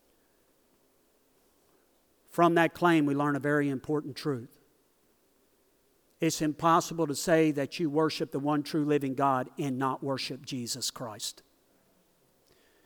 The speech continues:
Jesus Christ is the one true living God in the human flesh. That is the claim that Jesus Christ was making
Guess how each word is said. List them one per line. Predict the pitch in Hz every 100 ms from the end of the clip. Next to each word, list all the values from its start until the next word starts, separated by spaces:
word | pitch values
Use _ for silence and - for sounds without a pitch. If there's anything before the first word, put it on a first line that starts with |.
| _ -
Jesus | - 175 170 170 -
Christ | - 165 156 - -
is | 170 160
the | - 151
one | 143 135
true | - 151
living | 139 139 131
God | 135 131 131 - _
in | 170 160 156
the | 135
human | 127 143 135 120
flesh. | 113 135 107 101 - - _ _ _ _ _ _ -
That | 156 185 190
is | 160 -
the | 151
claim | 139 - 180 156 139 135 131
that | 135 139
Jesus | - 165 165 - 165 -
Christ | - 156 131 113 - - - - - _
was | 143 143 -
making | 143 151 139 - 123 117